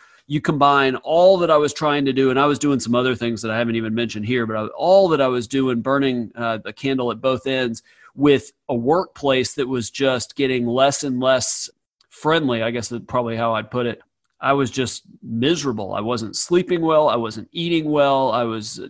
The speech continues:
you know, not spending time with my kids. And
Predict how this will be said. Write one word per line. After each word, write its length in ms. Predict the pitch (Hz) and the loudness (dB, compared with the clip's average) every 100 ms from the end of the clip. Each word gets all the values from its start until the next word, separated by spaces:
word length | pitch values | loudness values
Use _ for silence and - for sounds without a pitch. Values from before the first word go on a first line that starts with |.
| - | -14
you 160 | 110 117 | -8 -6
know, 60 | |
not 240 | 110 127 117 | -2 -2 -2
spending 320 | 131 127 120 | -4 -2 -2
time 200 | 123 123 | -2 -4
with 140 | 110 | -4
my 140 | 101 101 | -8 -12
kids. 460 | - 156 139 123 - - - _ - | -6 -4 -4 -6 -16 -20 -20 _ -6
And 500 | 139 139 135 131 | -2 0 -2 -4